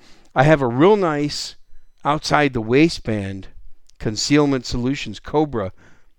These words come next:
Cobra Compact holster for this Glock forty-two. And I can carry this thing outside the waistband. It just conceals.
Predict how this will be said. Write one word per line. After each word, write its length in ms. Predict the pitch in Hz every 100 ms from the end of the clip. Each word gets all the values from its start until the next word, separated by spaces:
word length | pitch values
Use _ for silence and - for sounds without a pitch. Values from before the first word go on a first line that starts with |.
| _
Cobra 320 | - 156 127
Compact 680 | - 147 160 156 101 92 -
holster 560 | - 113 107 - 110 - - _ _ - -
for 160 | - 110
this 220 | 110 104
Glock 380 | 113 110 104 -
forty-two. 560 | 113 101 - 113 131 - - - - _ _ _ _ _ _ - - - -
And 160 | 120 117
I 80 | 120
can 180 | - 113
carry 320 | 139 135 127
this 200 | 117 -
thing 180 | 117 - -
outside 440 | 131 - 127 110
the 80 | 98
waistband. 600 | 98 123 - - 101 101 - - - -
It 100 | 151
just 280 | 160 151 -
conceals. 840 | - 113 - 131 120 92 - -